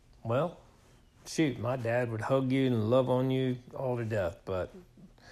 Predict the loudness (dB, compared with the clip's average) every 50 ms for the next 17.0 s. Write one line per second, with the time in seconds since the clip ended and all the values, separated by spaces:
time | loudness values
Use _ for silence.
0 | -20 -20 -18 -18 -18 -18 -20 -20 _ -4 -2 -2 0 4 4 4 4 4 4 4
1 | 6 6 4 4 2 -2 -2 0 2 2 4 2 2 2 0 2 2 2 2 0
2 | -2 -6 -10 -20 -20 -20 _ _ _ -20 -20 -20 _ _ _ -20 -20 _ _ _
3 | -20 -20 -20 _ _ -20 -20 _ _ -20 -14 0 2 4 4 6 6 4 6 6
4 | 6 6 4 2 2 0 0 2 2 2 2 2 2 2 2 2 0 -2 -2 0
5 | 0 -2 -2 -4 -12 -18 -20 -20 -20 -20 -20 -20 -14 -8 -6 -4 -2 -2 0 0
6 | 2 2 2 4 2 2 0 0 0 0 0 2 0 0 -2 -4 -4 4 6 8
7 | 8 8 6 4 2 4 4 6 8 8 8 8 6 2 -2 -14 -20 -20 -20 -20
8 | -20 -20 -18 -18 -18 -18 -18 -16 -8 -2 0 2 4 4 6 6 6 6 6 6
9 | 4 4 4 4 2 0 -4 -12 -18 -20 -20 -20 -20 -20 -20 -20 -20 -20 -20 -20
10 | -20 -20 -20 -20 -20 -20 -20 -20 -20 -20 -20 -20 _ -20 -20 -20 -16 -2 0 2
11 | 2 2 0 -4 -2 2 4 4 4 6 4 4 4 2 4 4 6 6 6 6
12 | 4 0 0 -4 -8 -6 -4 -2 0 0 2 0 0 2 2 2 2 2 0 -2
13 | -4 -8 -8 -6 -2 0 2 4 4 4 4 2 0 -2 -2 -2 -2 -2 -2 0
14 | 0 2 2 0 0 -2 -2 -2 -2 -2 -2 -4 -2 -2 -2 -2 -2 -4 -6 -8
15 | -10 -10 -4 0 0 2 2 2 2 0 0 -2 -2 -4 -6 -6 -6 -4 -2 0
16 | 2 0 0 -2 -4 -6 -6 -4 -4 -4 -4 -4 -2 -2 -2 -2 0 -2 -2 -4